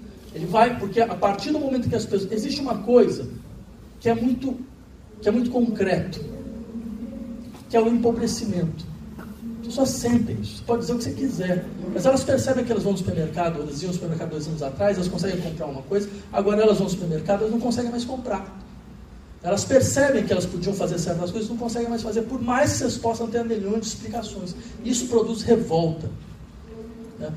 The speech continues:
Isso produz insubordinação. Então é claro que isto é o que nos espera,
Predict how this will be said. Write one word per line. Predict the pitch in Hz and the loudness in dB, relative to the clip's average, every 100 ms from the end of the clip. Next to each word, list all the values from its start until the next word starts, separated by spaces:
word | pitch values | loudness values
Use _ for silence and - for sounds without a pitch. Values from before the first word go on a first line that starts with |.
| - | -8
Isso | 202 208 | -4 -4
produz | - 214 - - - | 0 0 2 0 -2
insubordinação. | - - 165 208 185 220 226 - 220 190 - - - - - - | -2 -2 2 4 4 2 2 0 -2 -2 -4 -10 -14 -14 -16 -8
Então | - 233 | 0 2
é | 233 - - | 0 -4 0
claro | 233 240 240 165 | 8 10 10 6
que | - 240 | 2 -4
isto | - 233 294 - | 2 4 4 4
é | 240 | 2
o | |
que | 269 | 2
nos | 247 220 | 2 4
espera, | 240 - 220 202 165 - | 2 2 4 4 2 -4